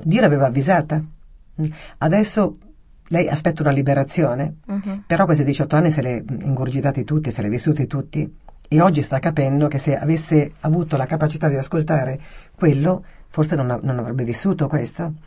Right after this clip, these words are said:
Speaker 1: Quindi Dio in qualche misura ci avvisa anche sulle cose, spesso siamo noi a non capirlo,
Speaker 2: Mhm.
Speaker 1: e ti dà delle avvisaglie.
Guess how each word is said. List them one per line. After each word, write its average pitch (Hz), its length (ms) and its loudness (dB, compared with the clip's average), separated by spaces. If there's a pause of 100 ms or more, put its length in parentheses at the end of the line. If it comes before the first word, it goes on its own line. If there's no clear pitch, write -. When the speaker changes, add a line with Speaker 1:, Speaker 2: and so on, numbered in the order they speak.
(320)
Speaker 1:
Quindi 170 340 4
Dio 185 220 4
in 143 80 2
qualche 151 240 0
misura 151 420 4
ci - 140 0
avvisa 139 420 2
anche 127 220 -2
sulle 135 260 -2
cose, 135 300 -2
spesso 202 280 0
siamo 131 260 0
noi 156 300 4 (260)
a 131 80 -4
non 131 160 0
capirlo, 156 520 -2 (160)
Speaker 2:
Mhm. 190 220 -4
Speaker 1:
e 156 60 0
ti 170 100 2
dà 180 180 6
delle 156 200 6
avvisaglie. 143 460 2